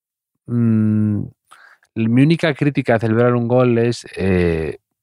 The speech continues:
eso, no, no, no, no, no te flipes cuando todavía no está claro qué, qué puede, qué puede pasar, ¿no? A mí me parece bien celebrar el gol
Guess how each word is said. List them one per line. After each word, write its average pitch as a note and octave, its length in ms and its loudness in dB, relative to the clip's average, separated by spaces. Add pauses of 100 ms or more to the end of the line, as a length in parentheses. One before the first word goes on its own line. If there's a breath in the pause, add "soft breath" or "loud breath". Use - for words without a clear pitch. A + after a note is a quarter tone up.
(680)
eso, G2+ 260 0
no, G#2 400 0 (640 soft breath)
no, G#2 240 -2
no, A#2 200 0
no, A#2 260 2
no A#2+ 180 -4
te C3+ 160 0
flipes C#3 460 -2
cuando A2+ 160 2
todavía G#2+ 320 2
no A2 560 0 (260)
está G#2 300 -2
claro G#2 520 0 (220)
qué, G2+ 340 0
qué G2 160 -2
puede, F#2+ 640 0 (600 soft breath)
qué G#2 100 -6
puede A2+ 300 2
pasar, F#2+ 440 -2
¿no? G2+ 120 -4
A A#2+ 60 -2
mí A#2+ 100 2
me A#2 80 2
parece A2 280 -2
bien G#2 160 0
celebrar G2 420 2
el G2 60 -2
gol G2 460 0